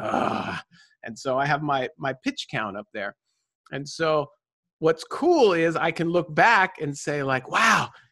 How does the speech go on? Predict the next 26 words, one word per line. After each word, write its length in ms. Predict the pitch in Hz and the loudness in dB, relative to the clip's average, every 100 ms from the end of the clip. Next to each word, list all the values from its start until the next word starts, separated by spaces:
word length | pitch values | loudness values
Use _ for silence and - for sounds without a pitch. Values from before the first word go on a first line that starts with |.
| - | -6
it's 160 | 208 | -4
been 220 | - 143 | -2 -2
two 240 | 131 202 220 | 0 0 0
weeks 520 | 254 277 156 - - - _ - | 2 2 0 -6 -12 -16 _ -8
and 180 | 156 | -4
I 80 | 202 | -2
haven't, 280 | 202 190 175 | -2 -2 4
you 80 | 202 | 6
know, 160 | 160 160 - _ | 6 2 -6 _
I 40 | 208 | 2
haven't, 200 | 214 208 | 4 4
yeah, 440 | 269 302 294 262 | 4 6 6 6
this 160 | 277 269 | 4 2
is 60 | 269 | 2
awesome." 340 | 285 370 285 | 4 4 2
And 80 | 247 | 2
so 120 | 240 | 4
I 120 | 202 | 4
can 120 | 202 185 | 4 2
have 140 | 214 | 2
that 180 | 202 156 | 2 -2
celebration 920 | - - 226 233 175 190 208 - 185 | -2 4 6 6 4 2 2 0 -6
time 480 | 156 156 180 165 139 | -4 2 4 4 2
of 120 | 143 | -4
just 180 | 160 - | -10 -6
like, 180 | 151 | -6